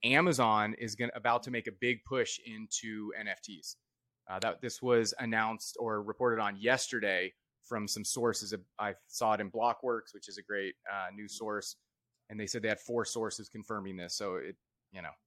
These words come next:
we don't a hundred percent know yet, but that this is not, the implication was this is not some, you know,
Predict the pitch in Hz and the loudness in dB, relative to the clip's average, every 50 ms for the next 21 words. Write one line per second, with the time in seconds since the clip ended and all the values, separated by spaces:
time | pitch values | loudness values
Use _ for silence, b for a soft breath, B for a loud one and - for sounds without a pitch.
0 | _ _ _ _ _ - 120 120 120 123 123 120 143 147 139 127 - 160 151 151 | _ _ _ _ _ -8 -4 0 2 4 4 6 6 6 6 6 6 6 8 8
1 | 147 147 147 147 151 151 151 147 - 123 117 - 127 120 101 - 131 123 - 143 | 8 8 8 10 12 10 10 10 6 0 2 4 2 2 2 4 2 2 2 2
2 | 131 113 123 127 123 123 123 123 120 - - _ _ _ _ _ _ _ _ _ | 0 2 4 6 8 10 10 10 10 8 4 _ _ _ _ _ _ _ _ _
3 | _ - 107 117 120 127 127 127 135 131 120 - 143 139 131 - - 131 120 113 | _ -12 -8 -2 2 2 2 4 2 0 4 6 8 8 8 6 4 0 0 2
4 | 110 110 107 107 104 101 - 120 - - 123 107 123 123 120 123 - - - 127 | 2 2 4 2 2 0 -2 -4 -4 -2 -2 0 2 2 2 2 2 2 2 2
5 | 120 117 113 113 113 117 110 - 120 113 107 104 98 95 92 | 2 2 2 0 0 -2 -4 -4 -4 -4 0 0 0 -2 -2